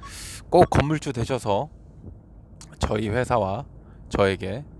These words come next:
임대 관리와 건물 관리, 하자 보수를 원스톱으로 맡겨주시고, 항상 이렇게 생각합니다. 돈 받은 놈이 책임져야 한다. 이게 국룰입니다. 저희의 국룰은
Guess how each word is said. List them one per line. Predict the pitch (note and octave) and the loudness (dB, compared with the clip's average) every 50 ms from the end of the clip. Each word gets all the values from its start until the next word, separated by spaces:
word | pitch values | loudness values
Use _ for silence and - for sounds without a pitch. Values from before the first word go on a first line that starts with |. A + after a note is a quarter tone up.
| - - - - - - - - - - - | -20 -20 -20 -20 -20 -20 -20 -20 -20 -12 -8
임대 | G2+ G#2 A2+ A2+ B2 A#2+ | -6 -6 0 2 2 4
관리와 | A#2+ A2+ A2 G#2+ G2+ G2+ G2+ A2 D3 D3+ D3 | 4 2 2 0 0 0 -2 -2 -4 -6 -6
건물 | - B2 A#2+ B2+ B2+ B2 | -6 -4 0 0 2 2
관리, | A2+ G#2 F#2+ F#2+ F#2+ G#2+ C#3 E3+ E3+ - - - | 2 0 0 -2 -6 -6 -8 -8 -10 -14 -18 -8
하자 | - - D#3+ E3+ D#3+ | -6 -2 0 0 0
보수를 | C#3 A#2+ G2 - - C#3 | -2 -4 -6 -4 -4 -4
원스톱으로 | C#3+ G#2 G#2 A2 A2 - - - A#2+ G#2 G2+ F#2 F#2 F2 - - - - - - - - - - - - - - | -4 -2 -2 -4 -4 -4 -4 -4 -2 -2 -2 -4 -6 -8 -10 -14 -18 -18 -18 -18 -20 -20 -20 -20 -20 -18 -2 -2
맡겨주시고, | - - - A#2+ G#2 F#2+ F#2 - F#2+ F#2+ G2+ F#2+ F2+ F#2 - - - - - | -2 0 0 -2 -4 -2 -6 -8 -6 -6 -6 -6 -6 -10 -14 -16 -18 -18 -12
항상 | - - G3 F#3+ G3 F3+ | -6 -4 -2 0 0 0
이렇게 | C3 A#2+ A2+ - C3+ | 0 -2 -4 -4 -6
생각합니다. | C#3+ C#3+ C#3 C#3+ C#3+ C#3+ C3+ A#2 G2+ G2 F#2+ - - - - - - - - | -4 0 0 0 0 0 -2 -2 -4 -4 -8 -14 -18 -20 -20 -20 -20 -4 0
돈 | - B2+ B2 C3+ | 0 0 2 2
받은 | C#3 D3 C#3+ C#3+ C#3 C3+ | 2 2 2 2 -4 -4
놈이 | B2 A#2 B2+ E3 F#3+ G#3 G3 - | -4 -4 -4 -6 -8 -10 -12 -14
책임져야 | - - G3+ G3+ G3 F#3 E3 C3 A2 G2 | -12 -8 -8 -6 -6 -4 -2 -2 -2 -4
한다. | F#2 F2+ E2+ F#2 - - - - - - - - - - - - - - - - - - | -6 -8 -10 -10 -12 -14 -18 -20 -20 -20 -20 -20 -20 -20 -20 -20 -20 -20 -20 -20 -14 -10
이게 | A2+ G#2+ G#2+ C#3 D#3+ F#3 F3+ - | -8 -2 0 0 0 0 -2 -6
국룰입니다. | - - C#3 C#3 C#3+ D3 C#3 A2+ G#2 F#2+ F#2 F#2 - G2 F#2 - - - - - - - - - - - | -4 -4 -2 -2 -2 -2 -4 -4 -6 -8 -8 -8 -8 -10 -10 -12 -16 -20 -20 -20 -20 -20 -20 -20 -18 -4
저희의 | - A2+ A2 A#2 A#2+ A#2+ A#2 | 0 0 0 2 2 0 -2
국룰은 | - - A#2+ A#2 A2+ A#2 C3 E3+ D#3+ A2+ | -2 -6 -6 -4 -4 0 0 0 0 0